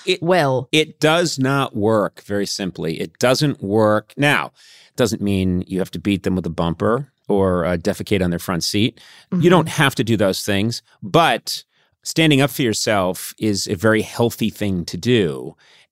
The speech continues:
Speaker 1: And swallowing anger, it just has to go somewhere. So when you internalize that stuff,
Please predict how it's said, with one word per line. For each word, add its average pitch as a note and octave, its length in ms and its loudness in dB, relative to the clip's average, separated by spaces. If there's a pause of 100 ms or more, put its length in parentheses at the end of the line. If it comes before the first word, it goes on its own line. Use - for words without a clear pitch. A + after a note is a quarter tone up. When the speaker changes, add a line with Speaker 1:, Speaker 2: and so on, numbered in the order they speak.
Speaker 1:
And G#2 640 2
swallowing B2 760 2
anger, G#2 640 -2 (580)
it A2+ 180 -4
just - 240 0
has C3+ 300 0
to B2 100 -2
go G#2+ 160 2
somewhere. E2 800 -6
So - 200 -2
when G#2 220 2
you C#3+ 480 4 (960)
internalize A#2 800 2
that E2 200 -4
stuff, - 680 -4